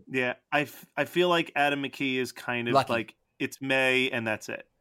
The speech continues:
Speaker 1: You know what I mean?
Speaker 2: Well, he also did, is the weird thing about Lucky McKee is that he did May, which is such a fucking good movie, and then he did the, the Gender Bent Reverse called Roman, which is really, really boring.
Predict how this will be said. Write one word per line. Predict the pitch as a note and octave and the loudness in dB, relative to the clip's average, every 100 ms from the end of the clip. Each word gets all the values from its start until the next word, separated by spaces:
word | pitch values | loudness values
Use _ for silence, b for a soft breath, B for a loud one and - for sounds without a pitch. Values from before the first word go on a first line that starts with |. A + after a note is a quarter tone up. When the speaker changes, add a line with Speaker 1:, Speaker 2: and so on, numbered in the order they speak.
| - | -8
Speaker 1:
You | A#2+ | -4
know | |
what | |
I | A2+ | 0
mean? | D#3 | 4
Speaker 2:
Well, | F3 | 6
he | E3+ G#3 | 4 4
also | G#3+ C4 - B3+ | 6 6 4 0
did, | C#3+ F#3 - | 0 -2 -2
is | E3+ | -4
the | F3+ | -2
weird | F3+ A3+ F4+ | -4 -4 -4
thing | B3 | -4
about | G#3+ D#3+ C3+ | -2 0 2
Lucky | C#3 D3 C3+ | 2 2 -2
McKee | A#2+ - G#2+ G2 - | -6 -8 -8 -8 -6
is | B2 B2 A#2 | -4 -4 -2
that | C3 | -6
he | - C#3+ | -6 -12
did | C3+ D#3 D3+ C#3+ C#3 b b | -8 -4 0 0 -2 b b
May, | - D#3 B2+ A2 A#2 C#3+ - _ _ | -4 0 2 2 -2 -6 -14 _ _
which | - C3+ | -12 -8
is | C#3 | -6
such | - F3+ | -4 -4
a | G3+ | -6
fucking | - - - F3+ - D3+ | -6 -4 2 4 2 -2
good | C3+ C3 | 0 -2
movie, | A#2 A2+ G#2 G2+ B B B | -2 -4 -6 -8 B B B
and | C#3+ D#3+ | -2 0
then | G#3 | 0
he | A3 A3 | -2 -4
did | - F#3+ - - | -2 -4 -4 -6
the, | E3 B2 - | -6 -8 -4
the | D3 B2 A#2 G2+ | 0 2 0 -4
Gender | G#2+ B2 C3 E3 | -6 -4 -2 -2
Bent | C3+ D3 D#3 - | 0 0 0 -2
Reverse | C3 A2+ A#2 C#3+ - | -4 -2 0 -2 -4
called | - C#3 A2+ G#2+ | -4 -4 -4 -2
Roman, | A#2+ C#3+ F#3+ A3+ - B B B B B | 0 0 -6 -10 -16 B B B B B
which | D3 F3 - - | -2 -2 -2 -2
is | F3 D3+ | -4 -4
really, | D#3 E3+ E3 D#3+ C3 - | -4 -4 -2 -4 -6 -14
really | C3+ C#3+ B2+ | -6 -4 -2
boring. | A2+ G#2+ - G1+ | -4 -4 -6 -12